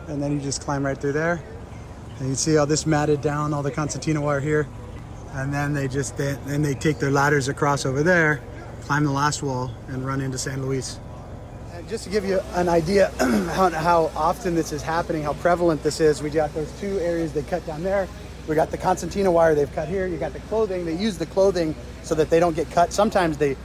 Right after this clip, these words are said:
they lose their clothing as they're climbing over. It gets stuck on the, the wire. But right here, you've just got spot after spot.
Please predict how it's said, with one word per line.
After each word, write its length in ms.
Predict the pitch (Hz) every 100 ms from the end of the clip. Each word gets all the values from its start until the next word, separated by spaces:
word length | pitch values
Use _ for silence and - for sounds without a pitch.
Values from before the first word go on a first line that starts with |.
| - - -
they 120 | 139
lose 320 | 156 254 196
their 120 | 170
clothing 400 | 156 170 151 156
as 120 | 147
they're 100 | 135
climbing 340 | - 151 147 143
over. 280 | 185 160 143
It 80 |
gets 120 | 135 -
stuck 260 | 180 165
on 120 | 160
the, 160 | 143 131 - - - - -
the 60 |
wire. 340 | 139 151 151 143 - - - - - - - - -
But 140 | 151
right 160 | 151 151
here, 320 | 185 180 151 - - - - - 156
you've 140 | 151
just 180 | 147 -
got 220 | 135 -
spot 320 | - 175 170
after 220 | 160 -
spot. 340 | 143 - 147